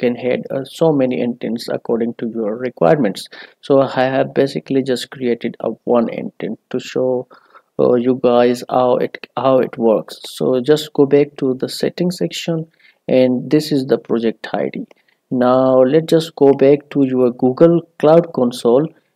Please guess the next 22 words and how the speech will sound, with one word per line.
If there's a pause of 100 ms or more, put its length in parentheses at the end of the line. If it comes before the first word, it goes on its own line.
(140)
and
in
this (120)
Google
Cloud
Console,
be, (640)
uh, (1160)
be
sure
that
you
are
log
in, (240)
logged
in
with
the
same
Google
account,